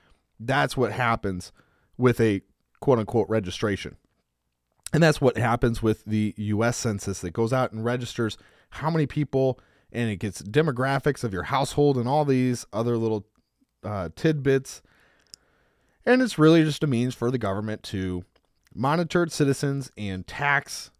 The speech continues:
all of those who are taxable. So, for instance, like, if they have a, a, a million people registered as citizens,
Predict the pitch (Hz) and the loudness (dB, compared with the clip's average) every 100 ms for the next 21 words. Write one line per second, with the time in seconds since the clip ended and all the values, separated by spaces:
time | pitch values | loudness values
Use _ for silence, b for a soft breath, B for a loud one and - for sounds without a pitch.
0 | _ _ 123 139 147 123 117 113 110 101 | _ _ 2 4 4 6 2 2 -2 -2
1 | 107 82 - 80 87 - 127 117 - 220 | -4 -6 -6 -12 -12 -2 2 2 4 4
2 | 240 - 131 131 139 123 - _ _ _ | 4 2 0 0 0 0 -2 _ _ _
3 | _ _ _ _ - 143 170 185 185 175 | _ _ _ _ -2 2 6 6 8 8
4 | 147 123 123 - 117 101 92 104 135 214 | 8 6 2 0 0 0 -2 -2 6 8
5 | 202 170 175 180 151 120 117 135 156 156 | 8 4 2 2 4 4 4 6 6 6
6 | 131 143 127 110 - 147 - 92 110 | 2 4 4 2 0 0 -2 -6 -8